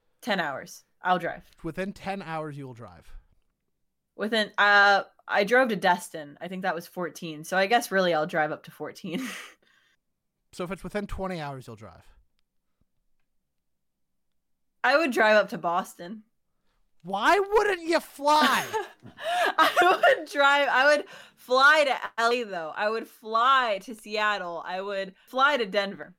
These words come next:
Speaker 2: You would fly to Denver because it's just
Speaker 1: I
Speaker 2: too
Speaker 1: would fly
Speaker 2: high.
Speaker 1: to Denver.
Speaker 2: It's too high.
Speaker 1: I would drive.
Speaker 2: You can't drive that high.
Speaker 1: I would drive. <laughs> I would drive anywhere on the East Coast.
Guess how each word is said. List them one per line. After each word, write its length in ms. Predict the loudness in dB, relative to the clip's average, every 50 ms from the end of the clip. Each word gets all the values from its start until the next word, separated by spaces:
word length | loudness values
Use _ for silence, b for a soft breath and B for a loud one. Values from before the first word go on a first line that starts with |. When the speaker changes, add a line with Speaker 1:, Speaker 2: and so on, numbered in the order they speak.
| _
Speaker 2:
You 80 | -16 -16
would 120 | -16 -16
fly 380 | -16 -16 -12 -10 -6 -6 -6 -6
to 100 | -8 -10
Denver 440 | -12 -14 -14 -14 -14 -18 -20 -20 _ _ _ _ _ _ _ _ _ -14
because 180 | -14 -12 -12
it's 140 | -14 -14 -14
just 120 | -12 -6 -2
Speaker 1:
I 60 | -2
Speaker 2:
too 60 | 0
Speaker 1:
would 100 | 0 0
fly 200 | 0 0 2 2
Speaker 2:
high. 60 | 0
Speaker 1:
to 60 | -2
Denver. 360 | -4 -6 -8 -8 -10 -14 -14 -14
Speaker 2:
It's 160 | -14 -14 -12 -12
too 140 | -12 -10
high. 300 | -10 -10 -12 -12 -14 -16 _ _ _ _ _ _ _ _ _ _ _ _ _ _ _ _ _ _ _ _ _ _ _ _ _ _ _ _ _ _ _ _ _ _ _ _
Speaker 1:
I 160 | -2 0 0 0
would 220 | 0 -2 -2 -4
drive. 500 | -8 -14 -6 -2 2 2 4 4 4 4
Speaker 2:
You 60 | 4
can't 100 | 2 2
drive 240 | 0 0 0 -2 -2
that 160 | -6 -10 -12
high. 240 | -12 -14 -16 -18 -20 _ _ _ _ _ _ _ _ _ _ _ _ _ _ _ _ _ _ _ _ _ _ _ _ _ -2
Speaker 1:
I 120 | 0 2
would 100 | 2 2
drive. 340 | 0 0 -2 -2 -2 -6 -10 B B B B B
<laughs> 200 | B B B B
I 120 | B 2 2
would 100 | 2 2
drive 280 | 2 2 2 2 0
anywhere 480 | 0 -2 -4 -4 -4 -2 0 2 2 2
on 200 | 2 0 -2 -6
the 200 | -8 -12 -14 -12
East 220 | -12 -12 -14 -14
Coast. 640 | -12 -8 -6 -6 -6 -6 -8 -10 -14 -20 -20 -20 -20